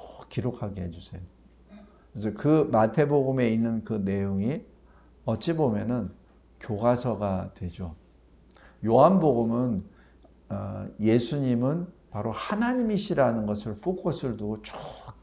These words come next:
전개를 해 나갑니다. 이 누가복음은 사도 바울을 통해서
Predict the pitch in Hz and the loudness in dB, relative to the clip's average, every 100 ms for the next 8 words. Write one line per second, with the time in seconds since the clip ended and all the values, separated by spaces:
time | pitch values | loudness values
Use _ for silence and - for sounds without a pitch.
0 | - 104 92 - 110 101 107 98 92 82 | -10 -8 -6 -6 -6 -4 -4 -4 -4 -6
1 | 87 85 85 - _ _ _ _ _ _ | -10 -10 -14 -20 _ _ _ _ _ _
2 | _ _ _ _ _ _ _ _ _ _ | _ _ _ _ _ _ _ _ _ _
3 | - 120 104 104 110 120 156 226 185 139 | -8 -2 0 0 0 4 8 10 8 4
4 | 117 107 117 117 95 87 - - - - | 4 2 2 0 -2 -8 -16 -20 -20 -18
5 | - 175 185 - 98 107 127 143 139 - | -4 2 4 2 0 2 2 2 0 -2
6 | 107 98 92 95 113 180 | -2 -2 -2 -4 -6 -8